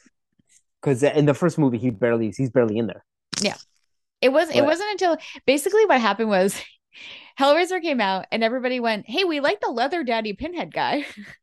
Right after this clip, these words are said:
Speaker 1: Mm-hmm.
Speaker 2: Like,
Speaker 1: Yes.
Speaker 2: "Can we, can we just do more with him?" And the director was like, "Yeah, I guess, I guess we can do more with him. I, I didn't think anybody was gonna love Pinhead so much, but here we
Speaker 1: Yeah.
Speaker 2: are."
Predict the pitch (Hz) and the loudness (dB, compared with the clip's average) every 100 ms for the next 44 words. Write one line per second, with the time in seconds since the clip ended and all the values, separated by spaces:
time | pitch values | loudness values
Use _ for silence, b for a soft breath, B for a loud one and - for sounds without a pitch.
0 | - 151 175 349 - - 247 294 285 339 | 2 6 6 6 6 6 6 -2 0 -2
1 | - 277 285 320 285 302 262 302 285 285 | 0 0 0 -2 -6 -8 -6 -4 2 2
2 | 277 214 226 381 415 226 226 - 202 226 | 2 0 -4 -6 -6 -2 -2 -4 -2 -2
3 | 202 220 220 240 240 214 175 b b 185 | -2 -2 -2 0 -4 -4 -8 b b -8
4 | 170 175 277 151 151 196 147 - 190 - | -2 0 0 0 -2 -2 -6 -10 -12 -10
5 | - 165 139 143 143 170 170 226 - 107 | -8 -8 -8 -6 -4 -4 -6 -6 -8 -10
6 | - 196 208 202 208 202 190 196 180 175 | -8 -4 -2 -2 -2 -2 0 -2 -2 -4
7 | 190 170 202 185 202 294 160 165 131 127 | -6 -4 -4 -4 -4 -2 -4 -8 -10 -10
8 | 190 - 131 190 190 139 147 - - | -10 -8 -6 -6 -2 2 2 0 -8